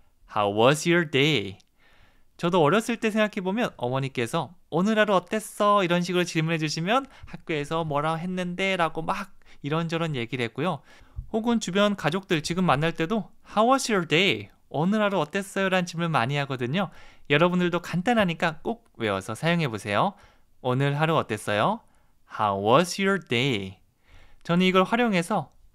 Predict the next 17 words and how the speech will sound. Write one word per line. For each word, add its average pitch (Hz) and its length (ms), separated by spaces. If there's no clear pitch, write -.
"How 135 320
was 196 260
the 208 200
weekend?" 120 640
"주말은 170 500
어떠셨나요?" 147 800
"How 110 320
was 127 220
the 147 160
movie?" 135 720
"영화 123 260
어땠어?" 135 680
이런 185 300
식으로 196 320
다양한 170 880
질문을 101 500
합니다. 104 440